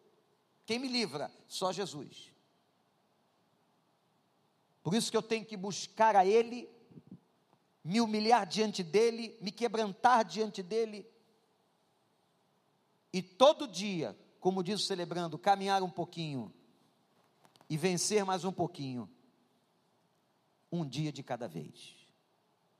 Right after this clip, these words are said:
"Mas uma coisa faço", disse o próprio apóstolo, "deixando o que fica para trás, eu prossigo para o alvo, pelo prêmio da soberana vocação de Deus em Cristo Jesus."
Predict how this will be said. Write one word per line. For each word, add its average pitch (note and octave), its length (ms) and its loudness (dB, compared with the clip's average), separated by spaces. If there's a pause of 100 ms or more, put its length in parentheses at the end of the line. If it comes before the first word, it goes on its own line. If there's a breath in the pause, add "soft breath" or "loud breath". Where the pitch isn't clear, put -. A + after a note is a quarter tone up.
(1600)
"Mas C3+ 300 0
uma E3 180 -4
coisa E3+ 320 -6
faço", - 720 -8 (960)
disse A2 380 -8
o C3+ 60 -8
próprio C3+ 320 -2
apóstolo, A#2 520 -6
"deixando D#3 520 -6
o D3 60 -14
que D3+ 100 -8
fica D3 260 -8
para C3+ 160 -6
trás, A2+ 580 -10 (1120 soft breath)
eu C#3 140 -2
prossigo C#3 460 -8
para C#3 200 -4
o C3 80 -4
alvo, F#2 440 -6 (500)
pelo D3+ 200 -6
prêmio C#3+ 320 -2
da B2 120 -6
soberana C3 480 -10
vocação A#2 500 -8
de G#2+ 120 -10
Deus G2+ 240 -8
em G2+ 100 -12
Cristo F2+ 320 -14
Jesus." D#2+ 640 -16